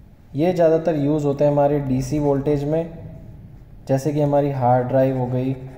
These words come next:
डीवीडी player हो गया, camera हो गया, mobile phones हो गए, जहाँ पे हमारा play,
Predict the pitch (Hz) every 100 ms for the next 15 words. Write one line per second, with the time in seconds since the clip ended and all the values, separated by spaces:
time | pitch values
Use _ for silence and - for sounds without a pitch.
0 | - 120 127 135 139 139 135 135 131 127
1 | 135 135 123 131 131 123 131 131 117 120
2 | 131 131 127 127 123 113 139 - - -
3 | - - 135 160 180 170 165 170 170 147
4 | 147